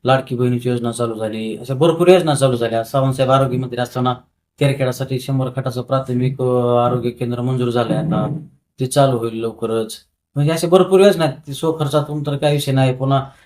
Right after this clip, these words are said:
बारा वर्ष बंद असलेला नरसिंह सहकारी साखर कारखाना चालू केला साहेबांनी, त्या माध्यमातून शेतकऱ्याचा प्रश्न सुटणार आहेत. असे भरपूर विषय आहेत आणि वैयक्तिक काही जरी अडचण असली तरी सावंत साहेब शंभर टक्के प्रत्येकाच्या मदतीला धावून येतात.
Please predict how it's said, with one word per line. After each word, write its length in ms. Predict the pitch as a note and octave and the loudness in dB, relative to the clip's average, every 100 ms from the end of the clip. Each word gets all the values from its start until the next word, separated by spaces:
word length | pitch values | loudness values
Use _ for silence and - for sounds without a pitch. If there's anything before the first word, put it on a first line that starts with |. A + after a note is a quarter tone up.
| _ - | _ 2
बारा 260 | D3 D3+ D3 | 6 6 4
वर्ष 200 | D3 D3+ | 2 -4
बंद 220 | D3 D3 | -2 -2
असलेला 260 | C#3 C#3+ | -4 -2
नरसिंह 360 | C#3+ D3 C#3+ C#3+ | -2 -2 -4 -4
सहकारी 320 | C#3 C#3+ C#3 | -4 -4 -4
साखर 320 | C3 C#3 C#3 | -4 -4 -4
कारखाना 360 | B2+ C3 - C3+ | -6 -8 -4 -4
चालू 240 | C3 C3+ | -2 -2
केला 240 | B2 C3 A#2+ | -2 -4 -2
साहेबांनी, 680 | C3 A#2+ A2+ A2 G#2+ G#2+ - _ _ _ _ | -2 -2 -2 -4 -6 -10 -14 _ _ _ _
त्या 120 | D3 | 2
माध्यमातून 480 | D3 C#3+ C#3+ C#3+ C#3+ | 2 2 2 0 0
शेतकऱ्याचा 460 | C#3 C#3+ C#3+ C3+ C3 | -2 -4 -2 -4 -4
प्रश्न 300 | C#3 B2+ B2+ | -8 -6 -6
सुटणार 300 | B2+ - A#2+ | -6 -4 -4
आहेत. 100 | C3 | -2
असे 140 | C3+ | -2
भरपूर 300 | D3+ F3 F3 | 0 2 4
विषय 240 | F3 F3+ D#3 | 4 4 2
आहेत 100 | C#3 | 2
आणि 340 | C#3+ D#3 D#3 - _ - | 2 2 -2 -6 _ 0
वैयक्तिक 540 | D#3+ F3 E3+ E3 D#3+ - | 4 4 2 -10 -10 0
काही 180 | E3+ F3 | 4 6
जरी 200 | F3 F3 - | 4 2 -2
अडचण 300 | D#3 D#3+ E3 | 0 0 0
असली 160 | D#3 D3+ | -6 -6
तरी 100 | D3+ | -2
सावंत 280 | D#3+ E3 D#3 | 2 2 0
साहेब 280 | D3+ D#3 D3 - - | 0 0 0 -10 -12
शंभर 320 | - D3+ D3 | -4 0 0
टक्के 680 | C#3 D3+ - D#3 D#3+ D#3+ - _ _ _ _ - | 0 -6 -4 2 2 2 -6 _ _ _ _ -6
प्रत्येकाच्या 680 | D3+ D3+ C3+ C#3 D3+ D3+ - - | -4 -2 0 2 4 4 2 -8
मदतीला 360 | C#3 C#3 C3+ C3 | -2 0 0 4
धावून 240 | D3+ C3+ | 4 4
येतात. 220 | A#2 G2+ | 0 -4